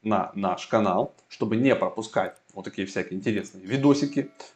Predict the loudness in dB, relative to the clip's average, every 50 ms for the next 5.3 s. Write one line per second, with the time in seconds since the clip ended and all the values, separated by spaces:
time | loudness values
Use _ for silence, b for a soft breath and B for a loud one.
0 | B -6 -2 0 2 0 4 6 8 8 8 6 4 2 0 -2 -4 -6 -4 -2
1 | 0 0 2 2 0 0 -2 -8 -10 -10 -6 0 2 4 4 6 4 2 0 -4
2 | -4 -4 -4 0 0 0 0 0 0 0 2 2 2 2 2 2 2 0 -4 -6
3 | -10 -4 2 4 6 6 4 4 B B B B B B B -2 2 4 4 6
4 | 6 6 4 2 2 -2 -6 _ _ _ _ _ _ _ _ _ _ _ 4 6
5 | 6 6 6 4 0 -4